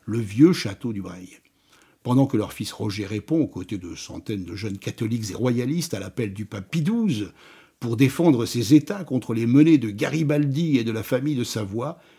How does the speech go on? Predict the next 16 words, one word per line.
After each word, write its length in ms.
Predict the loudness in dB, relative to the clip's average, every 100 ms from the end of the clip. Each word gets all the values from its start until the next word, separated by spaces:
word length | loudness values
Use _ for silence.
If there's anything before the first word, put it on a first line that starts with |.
| _ _ _
il 200 | -2 2
décide 460 | 2 2 -4 -8 -10 -8
de 100 | -8
transformer 760 | -4 -6 -6 -6 -2 -2 -2 0
l'austère 560 | 4 6 4 -2 -4
petit 340 | -2 -4 -2 -4
château 360 | -4 -2 -2
de 80 | -2
campagne 580 | -4 -10 -8 -6 -4 -4 -6
en 180 | -6
une 140 | -4 -4
spacieuse 680 | -6 -8 -8 -2 2 2 2
demeure 480 | 0 2 0 -2 -8 _ _ _
à 120 | -4
l'élégante 500 | -2 -2 -4 -2 -4
façade, 600 | -4 -8 -6 -10 -10 -12